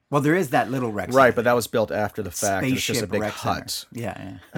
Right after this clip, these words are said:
Speaker 2: And,
Speaker 1: Big
Speaker 2: um,
Speaker 1: hut. It is. It's like a, a biodome.
Speaker 2: Yes, right. And they, that's where they hang out, and they, they, they're really young kids doing drugs, having sex, uh, causing, um,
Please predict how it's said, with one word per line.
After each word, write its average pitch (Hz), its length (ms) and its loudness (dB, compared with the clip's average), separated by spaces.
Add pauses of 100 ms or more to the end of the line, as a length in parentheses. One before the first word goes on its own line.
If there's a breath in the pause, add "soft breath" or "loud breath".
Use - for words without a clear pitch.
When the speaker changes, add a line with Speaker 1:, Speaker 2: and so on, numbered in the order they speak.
(140)
Speaker 2:
And, 107 140 -2
Speaker 1:
Big 113 80 0
Speaker 2:
um, 101 240 0
Speaker 1:
hut. 117 260 -6
It 139 100 -6
is. 135 180 -4
It's 127 160 -10
like 123 200 -6
a, 107 180 -6 (300 loud breath)
a 110 140 -8
biodome. 104 1040 -4 (100)
Speaker 2:
Yes, 139 480 2
right. 110 280 -2 (640 soft breath)
And 113 340 -2 (200)
they, 113 460 0
that's 110 300 -2
where 131 80 0
they 123 120 0
hang 113 260 -4
out, 101 180 0
and 98 80 -6
they, 101 180 -6
they, 104 220 -6 (120)
they're 107 160 -8
really 151 340 0
young 98 240 -2
kids 85 340 -8
doing 92 380 -8
drugs, 104 640 -4
having 95 260 -6
sex, - 540 -8 (500 soft breath)
uh, 80 260 -10 (120)
causing, 92 640 -6
um, 85 540 -12